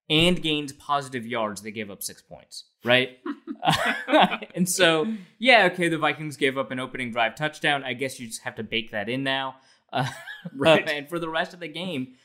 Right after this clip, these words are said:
Speaker 1: you know, they were stunning. You know, the idea that, you know, they, they gave up, like, a quarter of their points on a drive where they actually forced the offense backwards, uh, is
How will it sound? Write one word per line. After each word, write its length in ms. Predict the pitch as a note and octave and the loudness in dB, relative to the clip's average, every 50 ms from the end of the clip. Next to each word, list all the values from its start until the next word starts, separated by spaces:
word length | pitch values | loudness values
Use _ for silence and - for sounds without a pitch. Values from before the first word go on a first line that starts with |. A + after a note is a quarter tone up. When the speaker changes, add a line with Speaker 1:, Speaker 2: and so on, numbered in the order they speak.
| _ _ | _ _
Speaker 1:
you 100 | - E3 | -2 0
know, 60 | E3 | 2
they 60 | E3 E3+ | 2 2
were 140 | E3 E3+ | 2 0
stunning. 540 | D#3+ - - - - F#3+ F3+ D3+ G#2 - - - | -2 -4 -4 -4 -2 -2 -2 -2 -4 -8 -10 -14
You 140 | A#2 A#2+ | -10 -8
know, 60 | B2+ B2+ | -8 -4
the 120 | C3 C#3 | -2 0
idea 360 | C#3 C#3 C3 D3 D#3+ E3+ E3+ E3 | 0 0 0 0 0 0 0 0
that, 380 | C#3+ C3 C3 B2 A#2+ - - - - _ _ _ | 0 2 0 0 -2 -6 -14 -20 -20 _ _ _
you 140 | D#3 D3+ | -4 -2
know, 100 | C#3+ C3 | -2 0
they, 280 | B2 C3 C3 C3 C3+ - | 0 0 0 -2 -2 -2
they 140 | - C3+ C3 | -2 -4 -4
gave 260 | A2+ C3 C3 C3+ C3 | -4 -6 -6 -6 -4
up, 180 | C#3+ C#3+ C3+ - | -4 -6 -6 -4
like, 260 | C3 B2 A#2+ A#2+ A#2 A#2+ | -4 -4 -4 -4 -4 -8
a 60 | G#2+ | -12
quarter 340 | - _ - C#3+ C#3+ C#3 C#3 | -12 _ -8 -8 -6 -4 -6
of 80 | C#3 C3 | -6 -4
their 140 | C3 B2 | -6 -8
points 400 | A2+ - _ C3+ C#3 C#3+ C3+ - | -8 -10 _ -8 -8 -8 -8 -8
on 100 | B2+ A#2 | -6 -6
a 60 | A2 G#2+ | -6 -6
drive 340 | G2+ A2+ A2+ A#2+ C3+ C3+ | -4 -2 0 0 0 0
where 80 | C3+ B2 | -4 -6
they 140 | A2 A2 A2+ | -6 -4 -4
actually 260 | A#2+ A#2+ - - A2 | -4 -6 -8 -14 -16
forced 380 | G#2+ - - B2 B2+ B2 B2+ - | -16 -12 -8 -8 -8 -8 -8 -6
the 100 | A#2 A2+ | -2 0
offense 400 | A#2 A#2+ A#2+ - B2 A2 G2 F2+ | 0 0 -2 -4 -8 -8 -8 -8
backwards, 720 | _ G#2+ G#2+ A#2 - - D3 C#3+ C#3+ C#3 C#3+ - _ _ _ _ _ _ _ - | _ -2 -2 -2 -2 -6 -8 -8 -8 -8 -12 -20 _ _ _ _ _ _ _ 0
uh, 320 | C#3+ C3+ B2+ B2 A#2+ A#2+ B2 - | 2 4 4 6 4 2 0 -2
is 360 | C#3+ C3+ C3 A#2+ A2 - | -4 -4 -4 -4 -8 -12